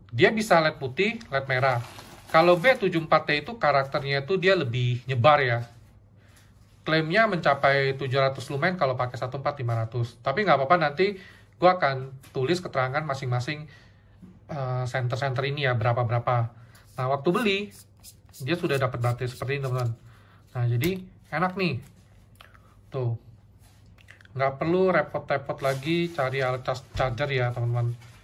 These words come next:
Langsung cas di baterainya, teman-teman. Nah, jadi termasuk rekomendasi ya.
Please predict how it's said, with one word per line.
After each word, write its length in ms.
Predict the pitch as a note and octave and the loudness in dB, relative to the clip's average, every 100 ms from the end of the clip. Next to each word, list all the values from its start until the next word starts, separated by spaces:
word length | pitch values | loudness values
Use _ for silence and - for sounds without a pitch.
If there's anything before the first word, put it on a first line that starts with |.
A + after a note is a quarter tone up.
| - _ - | -20 _ -10
Langsung 560 | B2 B2+ B2+ B2 C3 B2+ | -4 -4 -4 -6 -8 -4
cas 240 | D3+ D3 - | -4 -4 -6
di 240 | C3+ C#3 - - - - - - - - - - - A2+ | -8 -8 -10 -20 -20 -20 -20 -20 -20 -20 -20 -20 -16 -8
baterainya, 460 | A#2 A#2+ A#2+ A#2+ | -6 -2 -2 -2
teman-teman. 260 | A2+ A2+ A2 G#2 - - - - - - - - - - - _ - - - - - - - - - - - - - - | -2 -2 -4 -8 -18 -20 -20 -20 -20 -20 -20 -20 -20 -20 -20 _ -20 -20 -20 -20 -20 -20 -20 -20 -20 -20 -20 -20 -20 -8
Nah, 240 | B2 B2 A#2 | -2 0 0
jadi 320 | A#2+ C#3 D3+ | 0 -2 -4
termasuk 320 | - D3 D3 D#3+ | -4 -4 0 0
rekomendasi 520 | E3 E3 E3 E3+ G3 | 2 2 4 2 2
ya. 240 | C#3+ C3 | 0 0